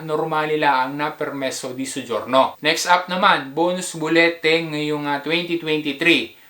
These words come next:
As mentioned na doon sa previous vlog ay until now, hindi pa nare-renew yung, ah,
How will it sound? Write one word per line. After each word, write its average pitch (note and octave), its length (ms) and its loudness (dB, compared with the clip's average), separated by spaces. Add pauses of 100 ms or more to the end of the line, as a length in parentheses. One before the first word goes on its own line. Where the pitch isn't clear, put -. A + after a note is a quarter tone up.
(160)
As E3 240 -2
mentioned D#3+ 420 0
na D#3 220 2
doon D3 260 -2
sa C3+ 240 0
previous C#3+ 480 -6
vlog D#3+ 400 2
ay F3 480 4
until G#3 460 -2
now, F3+ 420 4 (380)
hindi G3 420 0
pa G3 320 4
nare-renew F3 960 0
yung, D3 240 -4
ah, C#3+ 80 0